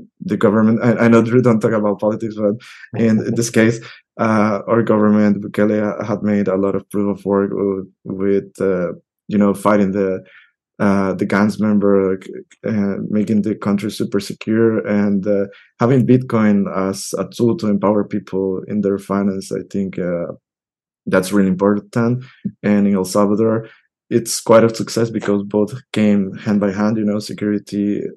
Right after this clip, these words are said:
in both, in both ways, and in the society and also the financial.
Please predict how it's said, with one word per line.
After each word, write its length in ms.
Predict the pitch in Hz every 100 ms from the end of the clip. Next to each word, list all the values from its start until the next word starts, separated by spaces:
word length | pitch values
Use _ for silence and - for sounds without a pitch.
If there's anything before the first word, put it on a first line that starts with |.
| -
in 220 | 104 101
both, 460 | 92 110 120 123 -
in 120 | 117
both 240 | 107 117 120
ways, 360 | 120 123 123 -
and 380 | 98 98 95 - 107
in 100 | 98
the 80 |
society 560 | 98 - 107 110 104 101
and 120 | 98
also 400 | 98 101 - 101 - _ _ _ -
the 100 | 98
financial. 600 | 95 98 110 - 120